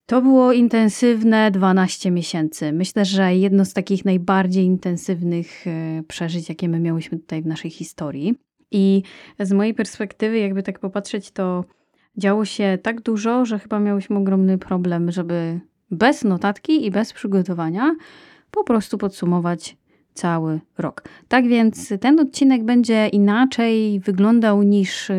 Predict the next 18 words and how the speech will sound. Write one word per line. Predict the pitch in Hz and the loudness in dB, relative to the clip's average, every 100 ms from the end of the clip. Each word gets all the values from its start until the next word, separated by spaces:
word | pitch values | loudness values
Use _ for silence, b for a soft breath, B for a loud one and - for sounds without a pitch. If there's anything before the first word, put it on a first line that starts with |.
| 185 | -2
poprzednie, | 190 - 339 196 208 262 _ _ _ | -4 0 0 2 0 -2 _ _ _
z | - | 0
racji | 320 226 | 0 0
tego, | 208 190 | -2 0
że | 190 | 2
będzie | 190 185 185 | 2 0 -2
to | 175 | -4
podsumowanie, | 170 - 190 196 285 240 269 B B B | -8 -6 -4 2 2 2 0 B B B
ale | 240 277 | 0 0
też | 269 247 - | 2 0 0
z | 220 | -2
racji | 220 214 220 | -2 -2 -4
tego, | 220 214 | -4 -2
że | 208 | 0
jest | 196 - | -2 -2
to | |
jedyny | 202 202 233 208 | 0 2 2 2
odcinek, | 185 - 214 214 | -2 -6 -4 -4